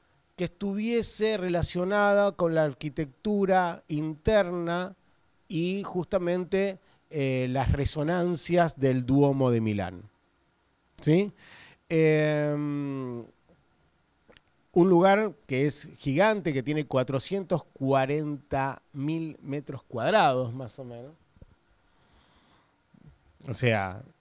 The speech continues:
tremendamente gigante, eh, y particularmente con paredes de piedra,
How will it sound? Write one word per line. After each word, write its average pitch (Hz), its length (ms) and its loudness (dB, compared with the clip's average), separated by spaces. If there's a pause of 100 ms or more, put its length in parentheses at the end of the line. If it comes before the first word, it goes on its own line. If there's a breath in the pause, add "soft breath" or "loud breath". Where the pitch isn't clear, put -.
(220)
tremendamente 120 1120 0 (120)
gigante, 165 800 0 (560 soft breath)
eh, 110 880 2 (380)
y 220 400 0 (680)
particularmente 196 920 2
con 156 240 0
paredes 196 760 0 (420)
de 131 180 -4
piedra, 147 760 4